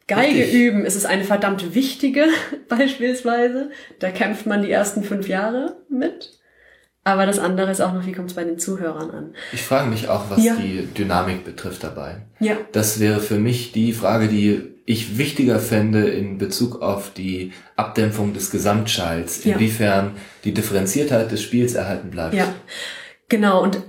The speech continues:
Speaker 1: ich glaube, aus dem Grund, weil eben Intonation nur eine Sache ist, haben sie dann noch, ähm, ein psychologisches Experiment gemacht und Teilnehmer bewerten lassen. Ähm, also sie haben Teilnehmer einmal den,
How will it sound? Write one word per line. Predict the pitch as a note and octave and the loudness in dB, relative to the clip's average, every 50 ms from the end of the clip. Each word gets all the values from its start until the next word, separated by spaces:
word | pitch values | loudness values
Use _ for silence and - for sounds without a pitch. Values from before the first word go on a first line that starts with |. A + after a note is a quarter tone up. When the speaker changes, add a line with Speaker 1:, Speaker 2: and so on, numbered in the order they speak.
| - - | -8 -6
Speaker 1:
ich | G#3 - | -2 0
glaube, | - G#3 A3 A#3 - | 2 4 6 6 4
aus | G3+ G3+ - | 4 2 2
dem | A3+ A#3+ C#4 C#4+ C#4 | 4 4 6 4 4
Grund, | A#3 G3+ G3 G#3 G#3+ A#3+ C4 C4 - - - | 2 0 2 2 2 2 0 -2 -4 -8 -6
weil | F#3 F#3 F3+ F#3 G3+ A3 - A3 | -2 2 4 4 4 2 2 0
eben | G3 G3 F#3+ | 0 0 0
Intonation | - G3 G3+ G#3 G3 F#3 F3+ - F#3+ F#3 F3 | 0 0 0 0 0 0 0 -2 -2 -2 0
nur | E3+ D3+ | 0 0
eine | C#3 F3 A3+ B3 A3 | 0 2 2 2 2
Sache | F3+ F3 E3+ F3 - | 2 0 0 -2 -4
ist, | F3+ - G3 - - - - | -4 -4 -4 -4 -4 -4 -2
haben | F#3 F3+ G3 A3+ A3+ | 0 0 2 2 2
sie | A3 A3 G3+ F#3+ | 2 2 0 0
dann | - F3 F3 F#3 F#3+ F#3+ F#3+ F#3 | 2 2 2 2 2 0 0 2
noch, | E3+ E3+ F3 F#3 F#3 - - - - - - - - - _ _ - | 2 2 2 2 0 -2 -8 -12 -16 -20 -20 -20 -20 -20 _ _ 0
ähm, | F3+ F#3 F3+ F3 F3 F3 F3 F3 E3+ - - | 2 2 4 2 2 -2 -2 -2 -2 -2 -2
ein | E3+ F3 F3 E3+ | -2 -2 -2 -2
psychologisches | - - F#3 F3+ E3 F3 A#3 D4 D#4+ - B3+ A#3+ - | -4 -4 -2 0 2 2 2 2 2 0 -2 -2 -2
Experiment | - A#3+ - - B3 A3 A3 G#3+ A3 A3 A3 A3 - | -4 -4 -4 -4 -4 -2 0 0 0 -2 -2 -2 0
gemacht | G#3+ G#3 G3+ G3+ G3+ - | 2 2 2 2 0 -2
und | - F#3 F#3 | -6 -6 -4
Teilnehmer | F#3 F#3+ F#3 F#3 F#3+ F#3+ F#3+ F#3 F#3 F#3 F#3+ F#3+ F#3+ F#3 - - - _ _ | -2 0 0 2 2 2 0 0 2 2 0 0 -2 -6 -14 -20 -20 _ _
bewerten | - F#3 F3 F3+ F#3 G3+ B3 C4+ C4+ C#4+ C4+ | -2 0 2 4 4 4 4 4 2 2 4
lassen. | B3+ A#3 A#3 A#3+ A#3 - - A#3 A3+ A3+ A#3 A#3+ A#3 - - _ _ _ _ | 4 4 4 2 0 0 0 0 0 0 -2 -4 -10 -16 -20 _ _ _ _
Ähm, | - F#3+ F#3 F#3 F#3 - | -2 -2 0 0 0 0
also | F#3 F3+ F#3 | 2 2 2
sie | F3+ F#3 F3+ | 2 2 2
haben | F#3 F#3 | 0 0
Teilnehmer | F3+ - G3 G3 G3+ G3+ G3+ G3 G3 F#3+ F#3 F#3 F#3 F#3 F#3 - - - _ _ - | -2 -2 -2 0 0 2 0 0 0 0 0 0 0 -2 -6 -14 -20 -20 _ _ -2
einmal | F#3+ G#3 A3 B3 A#3+ A3+ A3 A3+ A3+ A3+ A3+ A3 A3+ | 0 2 4 4 4 4 2 2 2 2 0 0 -4
den, | A3 G3 F#3+ F#3+ F#3 F#3 F#3+ F#3 F#3+ | -4 -4 -4 -4 -4 -6 -8 -8 -12